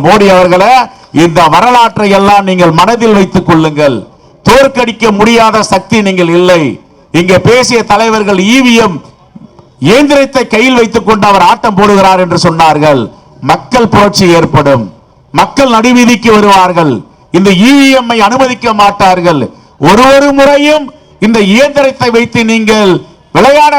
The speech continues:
முடியாது இயற்கையோடு என்பதை புரிந்து கொள்ள வேண்டும். ஆகவே ஒன்றிய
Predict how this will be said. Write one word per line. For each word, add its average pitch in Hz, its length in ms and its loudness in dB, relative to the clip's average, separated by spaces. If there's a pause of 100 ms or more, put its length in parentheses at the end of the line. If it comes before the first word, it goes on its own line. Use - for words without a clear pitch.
முடியாது 233 460 0
இயற்கையோடு 214 540 0 (100)
என்பதை 185 340 0
புரிந்து 202 320 2
கொள்ள 180 160 2 (120)
வேண்டும். 147 360 0 (500)
ஆகவே 202 340 0 (1200)
ஒன்றிய 247 320 2